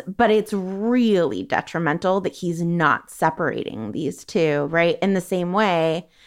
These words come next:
and this is the way that I think it's similar to comparison, in the same way that Missus Hasselbrink wasn't separating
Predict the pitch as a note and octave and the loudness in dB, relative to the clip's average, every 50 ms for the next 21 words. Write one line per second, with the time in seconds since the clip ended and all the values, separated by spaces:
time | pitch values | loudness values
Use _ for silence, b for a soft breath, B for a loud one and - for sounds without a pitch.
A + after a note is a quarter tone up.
0 | b b b - G3 G3 F#3 - - G3 F3 F3 D#3+ E3 D3+ D#3 D#3 - D#3 D3+ | b b b 0 0 0 0 -2 -4 0 2 2 2 2 0 0 0 -2 -2 -4
1 | D3+ - - - F4 F#4 F4 C#4 G#3+ F#3 E3+ - - F3 E3 F3+ D3 D3+ D#3+ - | -4 -6 -2 -2 0 2 2 2 2 0 -2 -2 -4 -4 -2 0 -2 -2 -2 -4
2 | D#3 D#3 D#3 D3+ D#3 E3 E3+ - F3 E3+ E3+ F3 E3 D#3+ D#3+ D#3+ D#3+ D3+ - E3 | -4 -4 -2 -2 -2 -4 -4 -2 -2 -2 -2 0 0 0 0 0 -2 -2 -2 -4
3 | F3 F3 D#3+ D#3+ D#3 - B B B B B B B - F#3+ F#3+ F#3 - F#3+ E3+ | -4 -4 -4 -6 -8 -8 B B B B B B B 4 4 4 4 0 -2 2
4 | E3+ E3 D3+ D#3+ D#3 - - F3+ F3 E3 E3+ E3 - - - - - - F3+ E3 | 2 2 2 0 -2 -2 2 2 2 2 2 -2 -4 -6 -12 -10 0 2 2 2
5 | - F3+ E3 D#3+ D#3+ E3 D#3+ D#3 D3 D3+ D#3 E3 F#3 F3+ - | 2 2 2 2 2 0 0 0 -2 -2 -2 -4 -6 -8 -8